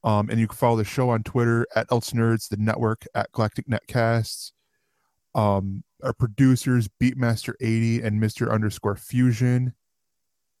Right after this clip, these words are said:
Um, you could follow me on Twitter at that Gregor. Corey, where can they find you?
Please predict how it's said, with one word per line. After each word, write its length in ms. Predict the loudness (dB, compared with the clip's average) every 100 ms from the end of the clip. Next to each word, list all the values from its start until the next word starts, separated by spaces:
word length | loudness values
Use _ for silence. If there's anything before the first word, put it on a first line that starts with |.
| -4
Um, 260 | 0 0 0
you 60 |
could 140 | 0 0
follow 240 | 2 2
me 440 | 2 2 2 2
on 280 | 0 0 0
Twitter 260 | 2 0 0
at 240 | -2 -2
that 240 | -4 -4 -2
Gregor. 380 | 0 2 2
Corey, 340 | -2 0 2 4
where 200 | 4 2
can 140 | 0
they 120 | -2
find 300 | -2 -2 -4
you? 280 | -6 -12 -16